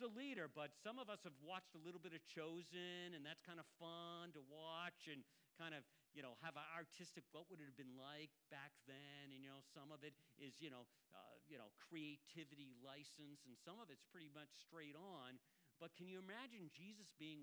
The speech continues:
with those guys all the time and ladies? And, and, and, and he kinda had to travel at their pace to some extent. He was, in a sense,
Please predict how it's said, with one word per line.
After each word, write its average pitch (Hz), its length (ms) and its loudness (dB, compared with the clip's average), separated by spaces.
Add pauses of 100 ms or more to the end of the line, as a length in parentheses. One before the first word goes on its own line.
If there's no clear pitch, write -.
with 170 320 0
those 139 320 -2
guys 139 400 -4
all 120 320 -8
the - 160 -12
time 165 400 -6 (240)
and 131 320 -2
ladies? 156 480 -4
And, 120 240 -2 (240)
and, 147 160 -4
and, 160 160 0 (160)
and 165 120 0
he 175 200 -2 (240)
kinda 214 240 -2
had 208 160 2
to 151 80 2 (400)
travel 196 480 4
at 170 240 2
their 165 240 4 (160)
pace 240 400 0
to 143 40 -4
some 143 360 -4
extent. - 480 -12 (1200)
He 185 160 0
was, 196 400 4
in 180 80 0
a 165 80 2
sense, 190 320 0